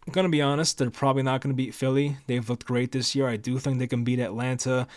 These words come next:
They can probably split between Miami and Chicago, so you're looking at two and two.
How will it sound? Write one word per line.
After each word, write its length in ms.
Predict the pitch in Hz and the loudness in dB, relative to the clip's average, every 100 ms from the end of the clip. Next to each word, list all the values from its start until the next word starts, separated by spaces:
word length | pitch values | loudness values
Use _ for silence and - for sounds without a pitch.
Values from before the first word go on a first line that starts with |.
| - - | -20 -6
They 140 | 113 | -4
can 140 | 117 107 | -2 -4
probably 500 | - 127 131 131 123 | 0 2 4 2 0
split 640 | - - 131 131 131 131 | -2 -2 0 2 2 0
between 320 | 127 - 127 | -6 -4 -2
Miami 400 | 127 120 123 127 | -2 -2 -2 -2
and 100 | 123 | -2
Chicago, 580 | 117 117 131 127 123 123 | -4 -4 -2 0 2 0
so 140 | 120 113 | -2 -4
you're 60 | |
looking 220 | 120 117 | -4 -6
at 120 | 107 - | -8 -4
two 240 | 139 123 | -2 -2
and 120 | 117 | -2
two. 520 | - 139 143 139 139 | 0 2 4 4 2